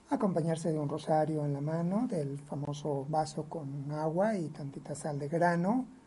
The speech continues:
y por ahí también, pues, algún incienso que tengan de copal, o de mirra o de sándalo,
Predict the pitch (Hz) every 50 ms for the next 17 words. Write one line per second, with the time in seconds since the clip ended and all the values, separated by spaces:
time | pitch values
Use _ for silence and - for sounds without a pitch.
0 | - - - - - - - - - - - - - 190 170 156 160 156 - 156
1 | 156 156 156 147 165 165 160 147 160 160 160 165 175 190 202 202 151 156 151 143
2 | 143 156 151 156 160 151 156 - 196 190 170 170 165 - 175 - 165 147 - -
3 | 156 156 160 160 147 185 202 202 196 160 151 147 143 139 139 139 - - - -
4 | - - 147 147 - - 165 156 156 160 175 208 - - - - - - - -
5 | - 185 147 147 147 147 151 156 151 160 160 156 143 147 - - - 165 160 156
6 | 156 165 165 170 208 262